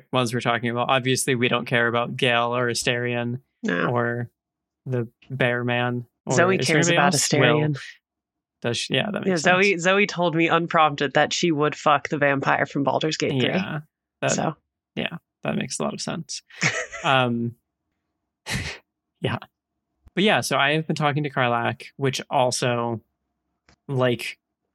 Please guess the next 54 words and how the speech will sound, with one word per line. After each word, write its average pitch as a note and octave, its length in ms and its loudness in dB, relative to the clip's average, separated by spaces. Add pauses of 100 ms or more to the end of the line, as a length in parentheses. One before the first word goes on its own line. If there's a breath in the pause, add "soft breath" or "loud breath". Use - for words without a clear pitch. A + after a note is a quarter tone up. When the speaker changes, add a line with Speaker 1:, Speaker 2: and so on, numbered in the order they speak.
(440)
Speaker 1:
I, C#3+ 140 -4
Shadowheart, C3 680 0
and, B2 100 2
like, A#2 160 -2
I'm B2 80 -2
assuming A#2+ 380 0
everyone A2+ 260 -2
else, A2+ 300 -4 (100)
that C3 360 0
kind C#3 220 2
of B2 80 2
really A#2+ 200 2
seems A#2 260 0
to B2+ 100 -2
kick B2+ 220 -2
off A2+ 340 0
after B2+ 340 -2
the A#2 60 -4
party. F3+ 500 0 (420 soft breath)
She - 260 0
is, E3 140 2
like, D#3+ 120 0
always C#3 380 2
the C3+ 80 -8
first C3+ 240 -2
person B2+ 320 -2
who C3 100 0
I B2 100 -2
talk A#2+ 240 -6
<laughs> - 20 -10
to - 300 0
when C3+ 120 0
I B2+ 60 -2
go B2+ 100 -2
back A#2+ 180 -4
to C3 100 -4
camp, C3 340 -4 (180)
um, A#2+ 380 0
obviously, B2+ 560 -2
because C3+ 600 -2
she's - 220 -8
the - 80 -8
best. B2 400 -4 (340)
So - 160 0
I C3+ 60 2
talked D3+ 280 0
to C#3 100 -2
her, B2 180 4
and B2 180 2
she - 140 0
was C3 180 2
immediately A#2+ 460 0
just A2+ 240 -2
like, A#2 300 -2